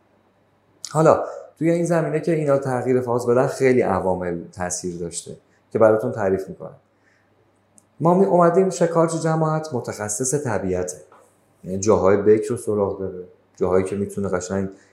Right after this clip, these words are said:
بره بیاد، مسیرهای خیلی رفت آمده، شاید حتی فرد بومی اون منطقه هم اون مسیرها رو بلد نباشه، اون مناطقی که اون شکارچیه بلده. منتها متاسفانه تخصص منفیه.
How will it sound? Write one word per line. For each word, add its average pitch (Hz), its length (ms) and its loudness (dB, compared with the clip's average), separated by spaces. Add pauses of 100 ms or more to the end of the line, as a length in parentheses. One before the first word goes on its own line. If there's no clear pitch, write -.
(180)
بره 107 220 8
بیاد، 101 380 4
مسیرهای 95 540 0
خیلی 104 240 -4
رفت 104 260 -4
آمده، 113 300 -2
شاید 147 380 0
حتی 143 200 -4
فرد 131 340 -2
بومی 110 360 -2
اون 120 180 0
منطقه 101 400 -2
هم 143 80 -2
اون 147 120 0
مسیرها 117 400 0
رو 120 80 0
بلد 104 360 2
نباشه، 90 340 -6
اون 95 140 -10
مناطقی 101 460 -6
که 101 100 -6
اون 101 100 -4
شکارچیه 92 600 -4
بلده. 90 400 -8 (420)
منتها 175 240 2
متاسفانه 156 540 2
تخصص 123 460 -4
منفیه. 90 460 -8